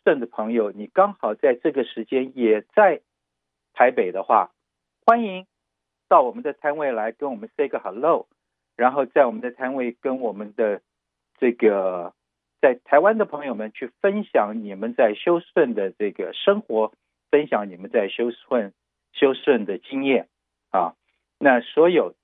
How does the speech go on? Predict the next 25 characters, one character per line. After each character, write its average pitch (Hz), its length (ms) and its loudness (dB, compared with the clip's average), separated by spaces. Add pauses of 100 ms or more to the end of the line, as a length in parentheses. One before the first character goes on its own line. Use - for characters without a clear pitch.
(180)
到 117 220 4
时 107 180 -8
候 110 180 -4 (160)
到 113 280 4
我 98 260 -10
们 107 160 -12
的 127 100 -6
booth 120 400 -4
来， 98 220 0 (400)
我 98 120 -2
们 98 280 -8
这 107 180 4
个 92 320 -2
休 175 240 4
斯 175 80 -8
顿 196 160 4
的 117 80 -2
朋 101 220 -10
友， 95 240 -10
休 160 180 -4
斯 165 60 -14
顿 143 180 -2
的 104 80 -8
朋 98 240 -12
友， 104 140 -12